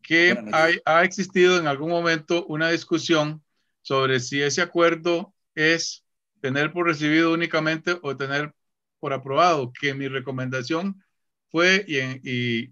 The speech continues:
Speaker 1: como se hizo en el año anterior y el tras anterior, tener por recibido y aprobado el, eh, el, el informe,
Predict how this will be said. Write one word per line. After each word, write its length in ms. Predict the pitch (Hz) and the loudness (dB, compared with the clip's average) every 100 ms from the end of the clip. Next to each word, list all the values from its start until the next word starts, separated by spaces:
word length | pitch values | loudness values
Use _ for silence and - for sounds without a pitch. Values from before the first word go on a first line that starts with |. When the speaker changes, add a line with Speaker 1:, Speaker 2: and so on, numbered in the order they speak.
| _ - | _ -10
Speaker 1:
como 280 | 127 123 | -6 -4
se 200 | 120 131 | -4 -4
hizo 180 | 143 170 | -4 -4
en 60 | 165 | -2
el 120 | 160 | 0
año 180 | 160 165 | 0 0
anterior 460 | 156 160 160 170 | -4 0 2 2
y 100 | 151 | 0
el 140 | 123 107 | -2 -6
tras 220 | 127 113 | -8 -6
anterior, 500 | 123 127 135 170 190 _ _ _ _ - | -6 -6 -4 -4 -6 _ _ _ _ -8
tener 320 | 135 143 151 | -4 -4 -4
por 120 | 175 175 | -2 0
recibido 460 | 151 147 151 170 | 0 2 4 6
y 60 | 175 | 4
aprobado 680 | 151 160 160 165 175 185 185 | 2 2 4 6 4 2 0
el, 480 | 139 143 165 175 190 | 0 2 2 -2 -6
eh, 520 | 139 120 113 113 113 - - | -6 -4 -2 -4 -6 -12 -12
el, 200 | 131 120 | -8 -4
el 720 | 127 127 123 113 110 101 101 - _ _ | -4 -4 -4 -4 -4 -6 -10 -16 _ _
informe, 680 | 127 120 151 180 147 101 | -4 -4 2 2 2 -2